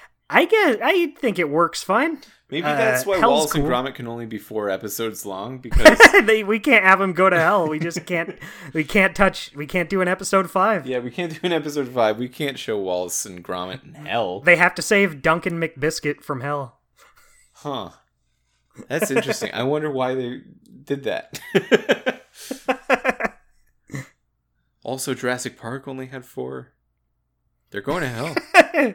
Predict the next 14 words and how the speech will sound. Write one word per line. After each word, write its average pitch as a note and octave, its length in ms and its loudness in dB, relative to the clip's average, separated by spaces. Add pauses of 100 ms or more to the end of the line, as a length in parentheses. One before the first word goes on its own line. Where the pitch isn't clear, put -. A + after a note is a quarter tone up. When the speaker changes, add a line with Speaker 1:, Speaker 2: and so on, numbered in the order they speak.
(140)
Speaker 1:
<laughs> - 240 -16
They're D#3 140 -2
putting G3 320 4
some, D#3+ 380 -4 (180)
uh, C3+ 320 -2 (100)
things F#3 560 -2
together. A#2+ 500 -8 (600)
Speaker 2:
Uh, A#2 240 0
how C#3 80 -2
much G3 180 -4
you G3 60 -2
wanna F#3 160 0
bet D3 300 2 (100)
on A2 800 -4